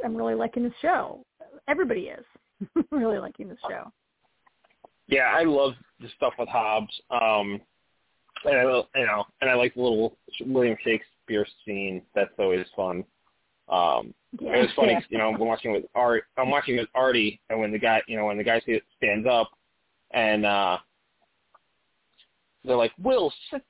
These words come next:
Speaker 2: down." And I looked at Artie, and he goes, "Is that supposed to be Shakespeare?" And I was like, "Good catch." <laughs>
Speaker 1: Yeah. Yeah, he actually, I think they say, he says something like, "I think they say Kit Marlowe's name first, right? Before he."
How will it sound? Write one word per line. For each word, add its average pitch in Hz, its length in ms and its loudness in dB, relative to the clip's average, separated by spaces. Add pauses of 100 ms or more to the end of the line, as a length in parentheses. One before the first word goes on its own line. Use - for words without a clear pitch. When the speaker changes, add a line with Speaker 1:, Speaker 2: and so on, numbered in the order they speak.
Speaker 2:
down." 123 360 2
And 117 120 -2
I 117 60 2
looked 135 200 0
at - 100 -4
Artie, 127 260 2
and 117 100 -6
he 131 80 -4
goes, 120 180 0
"Is 123 60 -12
that 165 200 0
supposed - 220 -6
to 349 60 -6
be 277 80 0 (100)
Shakespeare?" 139 640 -2
And 127 80 -2
I 127 120 4
was 120 80 0
like, 120 180 -2
"Good 113 180 -4
catch." - 440 -2 (360)
<laughs> 466 800 0 (1700)
Speaker 1:
Yeah. 208 360 -4 (260)
Yeah, 254 140 2
he 262 120 -4
actually, 302 260 -4
I 254 100 0
think 349 240 -8
they 311 220 -8
say, 247 260 -2
he 277 260 -4
says 247 240 -4
something 240 320 -10
like, 220 340 -8 (720)
"I 233 60 -6
think 311 200 -4
they 277 180 -2
say 233 280 0
Kit - 140 -8
Marlowe's 247 400 -2
name 202 280 -12
first, - 340 -8
right? 214 220 -4
Before 240 460 -4
he." 220 440 -6